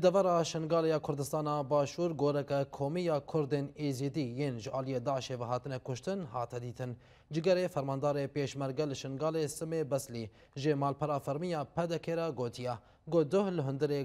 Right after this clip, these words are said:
gundê Om Şebabîk Yê Şingalê gorekedin a komî hate dîtin. Wî fermandarî got, got wê gorê de bîst cenazeyên Kurdên Êzidî hene û hemû jî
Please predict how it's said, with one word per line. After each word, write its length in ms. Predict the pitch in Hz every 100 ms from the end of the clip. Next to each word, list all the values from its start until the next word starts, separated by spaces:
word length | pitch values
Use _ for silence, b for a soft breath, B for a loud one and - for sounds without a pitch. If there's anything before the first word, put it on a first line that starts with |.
| 123
gundê 280 | 175 175 175 -
Om 160 | 175 185 - -
Şebabîk 560 | - 127 135 143 117 - b b
Yê 120 | 143 123
Şingalê 460 | 131 131 170 180
gorekedin 680 | 143 139 131 127 123 175 175
a 160 | 131 123
komî 380 | - 123 151 170
hate 360 | 117 120 123
dîtin. 340 | 120 113 120 110 b b -
Wî 140 | 214
fermandarî 520 | - 139 135 135 135
got, 380 | 135 175 190 160
got 240 | 175 117 123
wê 420 | 127 139 107 117
gorê 340 | 127 135 123
de 100 | 107 - b b
bîst 300 | 131 196 175 127
cenazeyên 480 | 127 127 120 135 123
Kurdên 320 | - 143 127 127 127
Êzidî 300 | 123 131 120
hene 220 | 113 107 -
û 40 | 131
hemû 440 | - 127 117 156
jî 140 | 165